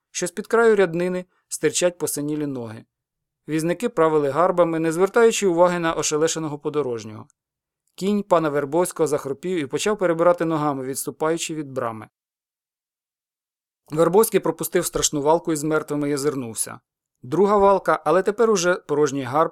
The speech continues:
прямувала до міста. Він пришпорив коня і проїхав під брамою. Прямо навпроти, прихилившись спиною до стіни, сидів солдат. Голова його була схилена на груди. Рушниця валялася біля випростаних ніг, у запилених ботфортах.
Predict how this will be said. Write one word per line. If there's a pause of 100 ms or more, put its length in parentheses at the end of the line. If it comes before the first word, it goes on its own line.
прямувала
до
міста. (320)
Він
пришпорив
коня
і
проїхав
під
брамою. (640)
Прямо
навпроти,
прихилившись
спиною
до
стіни,
сидів
солдат. (420)
Голова
його
була
схилена
на
груди. (460)
Рушниця
валялася
біля
випростаних
ніг, (320)
у
запилених
ботфортах.